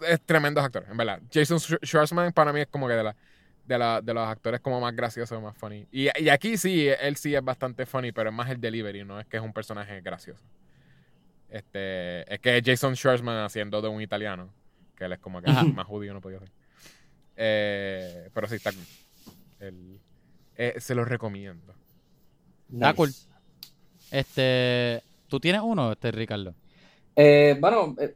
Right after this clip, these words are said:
Speaker 3: estoy viendo, estoy viendo dos cosas. Eh, estoy viendo Schitt's Creek, que me la
Speaker 2: Ah, está
Speaker 3: recomendaron
Speaker 2: funny.
Speaker 3: y,
Speaker 2: Ah,
Speaker 3: y
Speaker 2: bien
Speaker 3: está
Speaker 2: funny.
Speaker 3: bien funny, sí, está bien funny y bien hecha.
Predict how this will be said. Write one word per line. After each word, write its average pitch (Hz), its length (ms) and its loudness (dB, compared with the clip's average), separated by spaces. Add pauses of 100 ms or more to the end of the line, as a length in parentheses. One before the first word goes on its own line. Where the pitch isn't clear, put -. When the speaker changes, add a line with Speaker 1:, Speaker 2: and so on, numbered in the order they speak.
(120)
Speaker 3:
estoy 156 320 0
viendo, 202 800 6
estoy 160 180 -2
viendo 185 340 2
dos 180 180 2
cosas. 185 540 2
Eh, 135 180 0
estoy 131 200 -2
viendo 151 540 4
Schitt's - 420 -8
Creek, 202 360 -2 (220)
que 113 560 0
me 123 120 0
la 123 60 6
Speaker 2:
Ah, 123 40 0
está 123 100 -2
Speaker 3:
recomendaron 139 440 6
Speaker 2:
funny. 151 140 2
Speaker 3:
y, - 180 -2 (300)
Speaker 2:
Ah, 117 120 -4
Speaker 3:
y 123 40 -2
Speaker 2:
bien 139 120 10
Speaker 3:
está 139 140 8
Speaker 2:
funny. 147 100 10
Speaker 3:
bien 156 160 6
funny, 147 300 6
sí, 127 300 -2
está 120 280 -2
bien 139 240 -2
funny 151 320 2
y 127 340 2
bien 131 260 2
hecha. 143 340 2